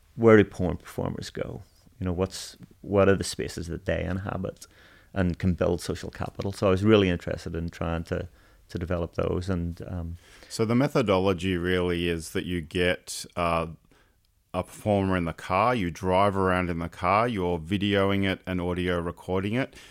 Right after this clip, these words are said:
Speaker 2: you're having a discussion about their experience, and you're kind of using that kind of video podcasting as method, basically.
Speaker 1: Yeah, basically, and it's, it's not about porn.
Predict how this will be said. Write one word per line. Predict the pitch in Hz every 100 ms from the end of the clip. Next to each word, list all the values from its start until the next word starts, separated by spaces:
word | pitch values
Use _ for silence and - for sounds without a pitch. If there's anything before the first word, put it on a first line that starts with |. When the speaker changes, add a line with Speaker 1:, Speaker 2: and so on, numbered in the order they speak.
| -
Speaker 2:
you're | 104
having | 101 110 107
a | 98
discussion | - - - 107 92 - 127 123 -
about | 85 92 92
their | 92 87
experience, | 87 - - 98 107 120 147 156 -
and | 101
you're | 95
kind | - 107 107
of | 92
using | 101 98 90 101 95 - - - -
that | 90 101 98 107 - - _ _ _ _ _
kind | - - 92 92
of | 92 85
video | 85 107 104 101 98 95 98 98 92
podcasting | - - 98 90 101 90 90 - 95 92 90 92
as | 95 87
method, | 123 - 87 -
basically. | 92 90 - - - - - - - -
Speaker 1:
Yeah, | 156
basically, | 127 156 165 127 113
and | - 123
it's, | - - - _
it's | - -
not | 120 123 131
about | 113 98 95
porn. | - 98 87 110 139 139